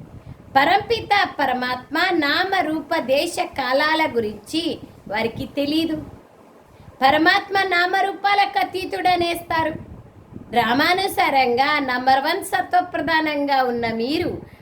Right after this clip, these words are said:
మళ్ళీ అలా సత్వప్రధానంగా అవ్వాలని బాబా చెప్తున్నారు.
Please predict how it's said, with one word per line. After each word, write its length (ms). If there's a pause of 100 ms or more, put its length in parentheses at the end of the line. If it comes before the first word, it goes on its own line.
(120)
మళ్ళీ 300
అలా 300
సత్వప్రధానంగా 1200
అవ్వాలని 800
బాబా 320
చెప్తున్నారు. 680